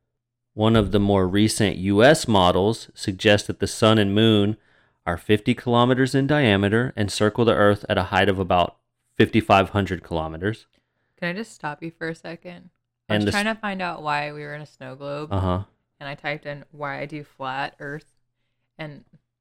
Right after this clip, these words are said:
Speaker 2: Google suggestions was, "Why do flat earthers exist?"
Speaker 1: <laughs> That's funny. And they think that the stars exist above this on a rotating dome. Many flat earthers also reject gravity.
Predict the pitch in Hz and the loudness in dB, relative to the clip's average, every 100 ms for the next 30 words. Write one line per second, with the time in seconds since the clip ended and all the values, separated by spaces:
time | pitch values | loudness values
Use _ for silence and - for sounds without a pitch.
0 | _ 160 156 156 - 147 147 - 147 147 | _ -10 -8 -10 -12 -10 -10 -10 -20 -20
1 | _ _ _ 143 131 127 _ _ _ _ | _ _ _ -10 -10 -12 _ _ _ _
2 | _ 143 143 143 _ 147 139 143 135 143 | _ -12 -12 -12 _ -10 -8 -12 -14 -12
3 | 143 135 135 143 - - _ _ _ _ | -12 -12 -10 -10 -12 -20 _ _ _ _
4 | _ _ - - - - - - _ _ | _ _ -18 -18 -14 -8 -8 -10 _ _
5 | _ _ _ _ _ - 90 - 80 80 | _ _ _ _ _ -12 -12 -10 -10 -10
6 | 87 _ _ _ _ _ _ _ 107 107 | -12 _ _ _ _ _ _ _ 0 2
7 | 110 127 110 104 107 - 120 113 101 95 | 4 2 0 -2 -4 4 6 8 6 0
8 | 101 - 92 101 95 98 90 92 87 87 | 0 0 2 4 4 2 0 -2 -2 -2
9 | 87 90 82 82 82 82 82 _ _ _ | -2 -4 -8 -8 -10 -12 -14 _ _ _
10 | - 127 139 123 110 107 107 107 98 - | -4 -2 4 6 6 6 2 2 0 0
11 | 117 - 107 98 92 101 - - 80 98 | 0 4 4 4 2 0 0 -8 -2 0
12 | 87 73 71 | -2 -4 -10